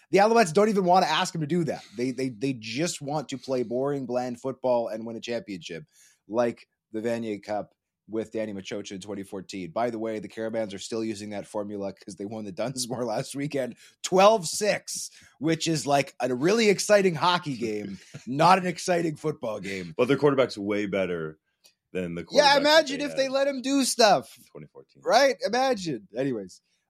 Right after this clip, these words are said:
Speaker 1: uh, my
Speaker 2: Jonathan
Speaker 1: point
Speaker 2: Senecal got a comparison to Trey Ford this week.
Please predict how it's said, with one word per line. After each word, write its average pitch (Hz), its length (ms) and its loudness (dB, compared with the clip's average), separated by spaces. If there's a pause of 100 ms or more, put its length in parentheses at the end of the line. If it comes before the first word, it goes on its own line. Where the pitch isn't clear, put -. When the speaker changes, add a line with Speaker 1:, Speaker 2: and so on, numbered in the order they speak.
Speaker 1:
uh, 117 340 0
my 170 120 6
Speaker 2:
Jonathan 165 200 2
Speaker 1:
point 170 200 2
Speaker 2:
Senecal 160 360 2
got 123 120 0
a - 40 -6
comparison 143 520 -8
to 143 80 -8
Trey 165 320 -2
Ford 233 500 -2
this 202 260 -4
week. 101 300 -8